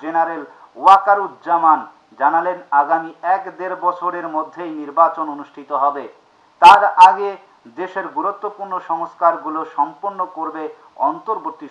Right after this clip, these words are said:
সরকার। তাদের এই কাজে সমর্থন করবে সেনা। ছাত্র জনতার রক্তক্ষয়ী অভ্যুত্থানে গত পাঁচই আগস্ট প্রধানমন্ত্রীর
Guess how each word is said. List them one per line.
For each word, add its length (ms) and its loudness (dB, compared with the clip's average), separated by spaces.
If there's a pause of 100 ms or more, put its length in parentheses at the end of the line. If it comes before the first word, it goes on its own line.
সরকার। 400 6 (640)
তাদের 360 6 (120)
এই 240 -10
কাজে 300 2
সমর্থন 520 -6
করবে 420 -8 (400)
সেনা। 540 6 (360)
ছাত্র 380 2
জনতার 640 2 (180)
রক্তক্ষয়ী 680 -2
অভ্যুত্থানে 800 -4 (320)
গত 460 -2
পাঁচই 360 4
আগস্ট 400 0
প্রধানমন্ত্রীর 760 -4